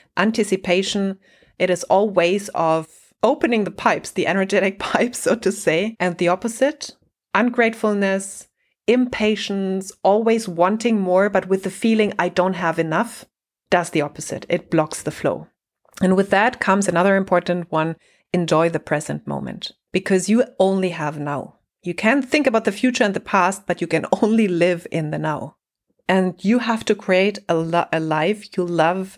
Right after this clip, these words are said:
you freaking love right now. This is what I, I work on with a client right now. Like, he has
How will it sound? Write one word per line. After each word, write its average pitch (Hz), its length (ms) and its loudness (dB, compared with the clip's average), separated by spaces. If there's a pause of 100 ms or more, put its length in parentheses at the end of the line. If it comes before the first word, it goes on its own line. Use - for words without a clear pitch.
(140)
you 175 160 -6
freaking 226 500 0
love 170 220 2
right 156 180 -2
now. 156 160 -4
This 175 160 -6
is - 160 -10
what 170 100 2
I, 156 220 2 (220)
I 175 100 4
work 185 300 2
on 180 180 2
with 175 140 0
a 160 40 -4 (120)
client 170 280 0
right 147 220 -6
now. 135 300 -8 (520)
Like, 175 140 -2
he 247 160 0
has 233 240 2